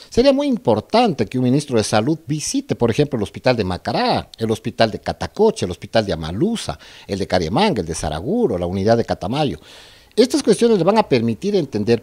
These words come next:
en primera instancia, lo disperso que es nuestra población,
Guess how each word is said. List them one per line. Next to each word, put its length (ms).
en 100
primera 280
instancia, 540
lo 140
disperso 480
que 80
es 60
nuestra 260
población, 480